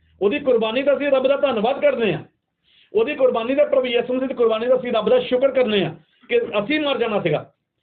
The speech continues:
ਜੇ ਪ੍ਰਭੂ ਯਿਸੂ ਮਸੀਹ ਨਾ ਕੁਰਬਾਨ ਹੁੰਦਾ ਤਾਂ ਅਸੀਂ, ਅਸੀਂ ਮਰ ਜਾਣਾ ਸੀਗਾ।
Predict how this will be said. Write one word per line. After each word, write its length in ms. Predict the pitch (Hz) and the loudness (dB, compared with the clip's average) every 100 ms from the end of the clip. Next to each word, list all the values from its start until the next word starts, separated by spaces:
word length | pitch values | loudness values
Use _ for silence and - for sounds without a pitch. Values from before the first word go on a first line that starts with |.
| _ | _
ਜੇ 120 | 156 190 | -6 -4
ਪ੍ਰਭੂ 240 | 214 226 | -2 -2
ਯਿਸੂ 280 | 214 208 220 | -2 -4 -4
ਮਸੀਹ 200 | 220 240 | -4 -2
ਨਾ 180 | 208 220 | -2 0
ਕੁਰਬਾਨ 340 | 226 208 220 | 0 0 0
ਹੁੰਦਾ 240 | 202 214 | 0 2
ਤਾਂ 120 | 254 247 | 2 0
ਅਸੀਂ, 300 | 247 311 339 - _ _ _ - 160 | 0 -2 -4 -10 _ _ _ -10 -6
ਅਸੀਂ 160 | 233 220 | -4 -2
ਮਰ 160 | 180 | 0
ਜਾਣਾ 200 | 156 147 | 0 -2
ਸੀਗਾ। 280 | 151 135 | -4 -8